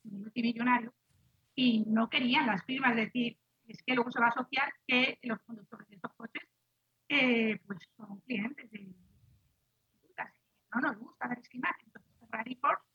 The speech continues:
que fueron uno de los en los que se pensó al principio, se negaron. Mala hora en la que lo hicieron, porque,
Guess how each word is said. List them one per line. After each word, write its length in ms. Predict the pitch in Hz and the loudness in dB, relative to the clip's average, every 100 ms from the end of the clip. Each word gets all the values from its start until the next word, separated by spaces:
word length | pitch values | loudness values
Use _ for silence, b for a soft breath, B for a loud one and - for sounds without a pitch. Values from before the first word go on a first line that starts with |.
| _ | _
que 100 | _ | _
fueron 320 | 240 220 220 | -10 -8 -6
uno 120 | 226 220 | -8 -8
de 60 | 226 | -12
los 100 | 226 - | -12 -4
en 100 | 247 | -4
los 120 | - | -4
que 220 | 247 226 _ _ _ _ _ | -10 -10 _ _ _ _ _
se 80 | 269 | 0
pensó 240 | 247 247 277 | 2 2 2
al 80 | 277 | 0
principio, 420 | 247 311 349 381 _ - | -2 -4 -6 -8 _ -4
se 100 | 269 | 0
negaron. 560 | 208 - 381 233 196 - _ _ _ _ _ - | 4 6 4 2 -4 -8 _ _ _ _ _ -2
Mala 240 | 240 190 330 | 2 4 6
hora 260 | 415 247 | 4 4
en 80 | 247 | 2
la 80 | 254 | 0
que 80 | 254 | 0
lo 80 | 247 | 0
hicieron, 340 | 392 415 254 - | 2 2 2 0
porque, 840 | 233 - 233 214 208 202 208 | -4 0 0 0 -4 -6 -6